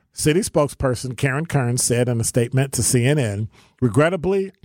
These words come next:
in trying to thwart a well-documented Armenian fraud ring operating in certain parts of California, a few employees took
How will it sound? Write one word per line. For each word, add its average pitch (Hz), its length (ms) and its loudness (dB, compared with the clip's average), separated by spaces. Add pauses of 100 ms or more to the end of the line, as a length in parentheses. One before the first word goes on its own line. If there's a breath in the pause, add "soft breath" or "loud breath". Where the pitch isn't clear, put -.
in 139 120 -4
trying 156 320 -2
to 147 120 0
thwart 151 340 2
a 127 120 -2
well-documented 135 1080 0
Armenian 131 520 2
fraud 127 480 2
ring 127 480 0
operating 120 540 2
in 117 100 0
certain 107 340 -2
parts 123 300 0
of - 100 -16
California, 143 800 0 (400 soft breath)
a 120 60 2
few 156 260 4
employees 143 580 2
took - 440 -2